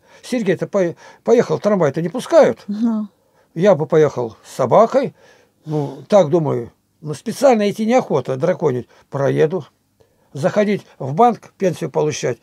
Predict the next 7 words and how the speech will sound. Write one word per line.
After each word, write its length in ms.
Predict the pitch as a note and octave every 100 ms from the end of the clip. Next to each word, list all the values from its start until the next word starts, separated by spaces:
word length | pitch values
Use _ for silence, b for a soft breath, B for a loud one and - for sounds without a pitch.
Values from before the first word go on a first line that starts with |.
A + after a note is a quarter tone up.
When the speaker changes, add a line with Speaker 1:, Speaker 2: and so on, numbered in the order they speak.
| b b
Speaker 1:
а 120 | C#3
там 180 | C3+ A3+
написано 640 | F3 - F3+ F3 D#3+ D#3 - _ _ _ _ _ - C3
всё 140 | - D3+
это. 300 | C#3+ C#3+ A2 _ b b b b b _ _ _
Прямо 340 | F#3+ G3+ E3+
написано. 600 | E3+ - D#3+ - B2+ A2